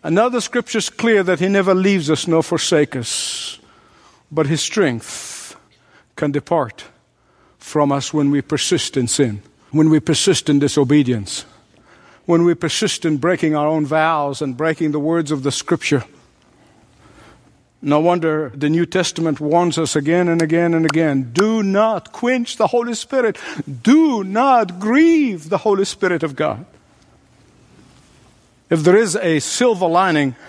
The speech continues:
<laughs> at this whole sordid affair, if you can call it that, it was that Samson's hair in prison, while he's grinding just like a, a bull or a donkey.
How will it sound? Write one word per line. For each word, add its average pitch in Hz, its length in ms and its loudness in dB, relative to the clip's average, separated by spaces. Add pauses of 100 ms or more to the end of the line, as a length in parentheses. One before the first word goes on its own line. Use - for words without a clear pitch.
<laughs> - 880 -12
at 156 120 -2
this 165 200 -2
whole 190 280 0
sordid 190 480 -2
affair, 143 420 -2 (380)
if 131 140 -6
you 185 120 0
can 160 180 0
call 147 260 0
it 123 100 -8
that, 127 320 -4 (1300)
it 160 200 -2
was 180 240 2
that 160 180 0
Samson's 170 560 0
hair 151 400 -2 (580)
in 175 160 2
prison, 147 540 -2 (880)
while 160 200 2
he's 160 220 -2
grinding 165 640 0
just 156 220 -6
like 156 260 0
a, 143 220 -4 (160)
a 151 80 -4
bull 175 420 0
or 147 160 -4
a 139 60 -4
donkey. 147 540 -2